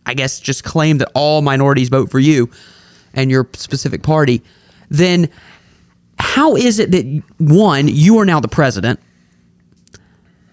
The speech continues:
that you flipped the Senate to a slim majority, and that both of your senators from the state of Georgia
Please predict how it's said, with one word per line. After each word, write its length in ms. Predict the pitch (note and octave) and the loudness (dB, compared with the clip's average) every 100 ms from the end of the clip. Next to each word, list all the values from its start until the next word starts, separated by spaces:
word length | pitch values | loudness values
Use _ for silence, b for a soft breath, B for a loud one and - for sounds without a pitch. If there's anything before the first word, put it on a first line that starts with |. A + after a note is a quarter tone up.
| b b | b b
that 280 | D3 F3+ - | 0 0 0
you 540 | E3+ F3+ F3 E3 D#3 - | 4 6 6 6 4 2
flipped 600 | - - - G#3 C4+ F3 | -16 -8 0 0 0 -2
the 100 | D#3+ | -4
Senate 440 | - G#3 E3 B2 - | -2 0 0 0 2
to 160 | E3 | 2
a 60 | C#3+ | 2
slim 320 | - D#3 C3+ | 2 2 2
majority, 580 | C3 B2+ A2+ A2 A#2+ C#3+ _ b b b b b b | 2 2 0 0 0 -4 _ b b b b b b
and 220 | F#3+ G3+ | 4 4
that 300 | F#3+ D#3 C3+ | 4 0 0
both 400 | G3+ A3+ A#3 - - | 2 2 2 -2 0
of 260 | F3+ D#3+ | 0 2
your 260 | E3+ F3 D#3+ | 4 4 4
senators 460 | - F#3+ F#3+ E3 - | 2 0 4 2 2
from 240 | D#3+ D3 | 2 2
the 120 | C3+ | 0
state 220 | - F3 | -2 0
of 80 | D#3 | 0
Georgia 560 | C3+ B3 G3 C3 A#2+ | 2 2 2 2 0